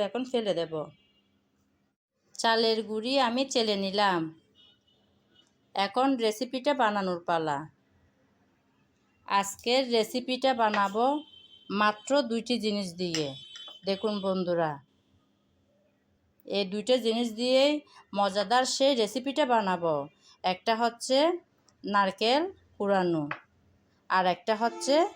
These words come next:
চিনি। এই দুইটা দিয়েই মজার রেসিপিটা বানিয়ে নেব। চলুন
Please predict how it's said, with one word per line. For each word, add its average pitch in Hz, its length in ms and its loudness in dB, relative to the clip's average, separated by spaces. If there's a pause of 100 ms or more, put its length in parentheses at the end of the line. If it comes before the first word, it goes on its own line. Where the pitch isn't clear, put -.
(380)
চিনি। 185 440 0 (840)
এই 196 140 2
দুইটা 202 260 -2 (100)
দিয়েই 254 300 2 (100)
মজার 190 360 0
রেসিপিটা 233 480 -2
বানিয়ে 190 360 0
নেব। 151 160 -4 (640)
চলুন 240 320 0